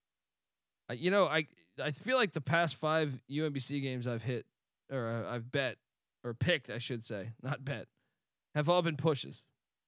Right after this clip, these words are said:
This team pushes every time they go on the court. Um, I lean U M B C, but I don't like it. They're, the U M B C still playing for something.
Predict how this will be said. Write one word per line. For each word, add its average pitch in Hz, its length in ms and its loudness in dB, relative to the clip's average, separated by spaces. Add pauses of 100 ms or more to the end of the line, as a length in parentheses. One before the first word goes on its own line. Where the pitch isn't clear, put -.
This 151 100 -4
team 190 220 0
pushes 147 340 0
every 143 160 0
time 139 200 -2
they 127 100 -2
go 120 80 -2
on 117 100 -4
the 113 60 -8
court. 98 260 -8 (520)
Um, 156 560 2 (1500)
I 202 160 10
lean 214 520 4
U 262 160 6
M 254 160 6
B 247 160 2
C, 269 440 2 (140)
but 151 180 -2 (260)
I 147 180 -4
don't 147 260 -4 (580)
like 120 480 -4
it. - 260 -16 (140)
They're, 147 240 -8
the 156 120 -12
U 240 180 -4
M 320 60 -10
B 285 120 -2
C 240 180 0
still 196 480 2
playing 160 380 -2
for 113 120 -8
something. - 380 -10